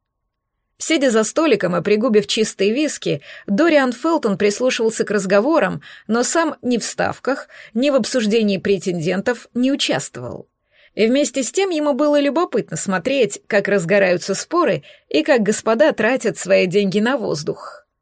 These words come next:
«Думаю, твоя ба непременно захочет поставить определённую сумму», проговорил Энтони тихо и сделал глоток пьянящего напитка.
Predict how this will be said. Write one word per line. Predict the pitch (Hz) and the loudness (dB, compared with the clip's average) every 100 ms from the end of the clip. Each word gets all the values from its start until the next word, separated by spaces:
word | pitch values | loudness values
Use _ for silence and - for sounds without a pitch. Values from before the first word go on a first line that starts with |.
| _ _ _ _ _ _ _ _ _ | _ _ _ _ _ _ _ _ _
«Думаю, | 190 190 202 190 | -2 0 2 0
твоя | 185 202 190 | 0 2 2
ба | 190 285 | 2 0
непременно | 208 180 202 220 339 339 294 | 0 0 0 0 -2 -4 -4
захочет | 269 - 294 262 - | -4 -2 -4 -4 -4
поставить | 240 - 285 269 240 | -4 0 0 0 -4
определённую | - 202 247 226 240 240 233 240 247 | -6 -2 0 0 2 2 2 0 -2
сумму», | 247 - 202 156 151 - _ _ _ _ - | -4 -2 -2 -4 -8 -16 _ _ _ _ 0
проговорил | 214 196 202 196 190 | 2 4 4 4 2
Энтони | 202 202 - 190 190 | 0 0 0 -2 -2
тихо | - 349 - 160 - - - | 0 -2 0 -4 -4 -20 -6
и | 254 | -2
сделал | 269 302 359 | 0 2 2
глоток | 240 247 247 294 | 2 2 2 -2
пьянящего | - 240 226 214 - 208 | -2 -2 0 0 -2 -2
напитка. | 226 240 175 160 - 143 | -2 -2 -6 -8 -12 -16